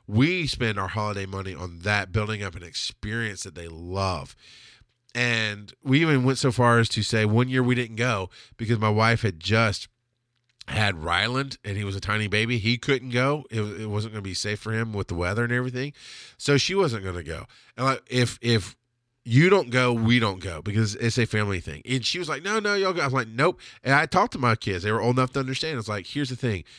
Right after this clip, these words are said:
Do you wanna go without your mom?" And they both went, "No.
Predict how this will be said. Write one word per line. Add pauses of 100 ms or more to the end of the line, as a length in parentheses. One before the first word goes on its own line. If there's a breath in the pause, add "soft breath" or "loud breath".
(560 loud breath)
Do
you
wanna
go
without
your
mom?"
And
they
both
went,
"No.